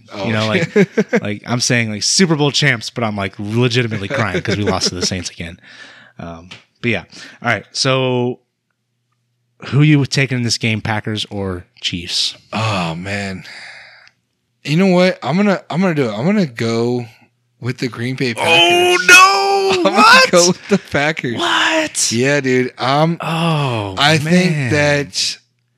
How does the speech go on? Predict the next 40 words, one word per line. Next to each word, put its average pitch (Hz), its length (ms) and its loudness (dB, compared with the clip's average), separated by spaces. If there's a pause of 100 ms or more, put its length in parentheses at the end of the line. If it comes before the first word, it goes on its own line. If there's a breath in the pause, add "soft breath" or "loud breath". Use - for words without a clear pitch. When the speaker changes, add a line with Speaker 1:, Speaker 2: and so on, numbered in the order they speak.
(180)
Speaker 1:
I 139 140 -2
think 165 280 -2
that 156 160 -6
the 120 220 -8 (180)
game 147 320 0
plan 156 380 0
that 139 160 0
they 131 120 -2
come 127 280 -2
out 120 140 2
Speaker 2:
The 117 60 0
Speaker 1:
with 113 100 -2
Speaker 2:
Packers 143 320 0
do 139 160 0
it 131 60 2
again? 123 540 -2 (200)
Speaker 1:
I 110 80 -6
think 113 140 0
they 110 100 0
do 107 160 0
it 101 60 -2
again. 101 360 -4 (140)
Speaker 2:
Oh, 143 300 2
my 135 440 0
gosh. 107 840 -6
Speaker 1:
I 104 80 -16
think 104 240 -2
they 104 60 0
do 98 80 -2
it 98 40 -4
again. 104 380 -4 (160)
Speaker 2:
This 139 140 -8
game 165 220 4
is 143 220 -2
in 135 480 0 (120)
Kansas 131 300 0
City, 156 260 -2
Justin. 120 440 -4 (640)
Speaker 1:
I 113 300 -2
just, 113 440 -4